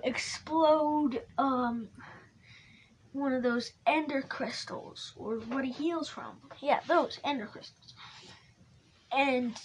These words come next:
would he get hurt because he was healing off of that one? It's your imagination.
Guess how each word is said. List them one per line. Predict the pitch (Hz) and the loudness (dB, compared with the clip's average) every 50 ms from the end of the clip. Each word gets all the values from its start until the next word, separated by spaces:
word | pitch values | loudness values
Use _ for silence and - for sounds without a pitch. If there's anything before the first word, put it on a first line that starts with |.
| - _ _ - | -18 _ _ -12
would | 240 247 277 302 311 | -6 -4 -2 0 0
he | 247 - 269 254 247 226 208 - - - | 0 0 0 0 0 0 -2 -4 -6 -4
get | 302 269 - 247 | 0 0 0 0
hurt | 254 262 302 285 254 - - - | -2 -2 0 0 -2 -2 -6 -10
because | - 220 - 285 262 262 | -14 -10 -8 -8 -8 -6
he | - 254 | -4 -2
was | 254 262 - | -2 -2 -2
healing | - - 330 311 285 254 220 190 | -2 -2 0 0 0 0 -2 -2
off | 135 120 - - - | -2 -6 -6 -8 -14
of | - - | -12 -6
that | - 95 - 107 - | -4 -4 -4 -4 -8
one? | - - - _ _ _ _ _ _ _ _ _ _ _ _ _ - - - _ _ _ _ - _ _ - - - - - - - - - - - _ _ _ _ _ _ _ _ - - | -12 -16 -16 _ _ _ _ _ _ _ _ _ _ _ _ _ -20 -20 -20 _ _ _ _ -20 _ _ -20 -20 -20 -20 -20 -18 -18 -18 -18 -20 -20 _ _ _ _ _ _ _ _ 0 2
It's | 254 254 - - | 2 2 2 0
your | 285 269 269 262 269 277 294 320 359 | 0 2 2 2 6 8 8 8 10
imagination. | 339 349 277 277 285 254 269 269 247 233 233 254 - - 269 262 294 320 | 10 10 8 8 8 6 4 0 2 2 2 2 2 0 0 0 -2 -4